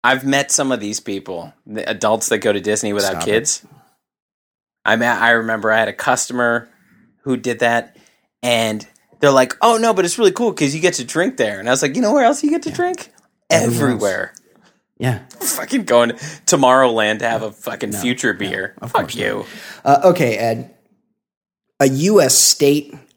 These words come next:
Speaker 2: Rhode Island, in fact, has blamed what it calls an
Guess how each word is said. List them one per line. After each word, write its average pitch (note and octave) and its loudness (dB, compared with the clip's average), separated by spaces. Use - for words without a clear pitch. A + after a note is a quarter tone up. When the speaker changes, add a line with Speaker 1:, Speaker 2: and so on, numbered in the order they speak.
Speaker 2:
Rhode A2 -2
Island, B2 4
in A#2+ 0
fact, A#2 -4
has G#2+ -6
blamed C#3 2
what A2 -4
it A2+ -6
calls A#2 2
an F2 -6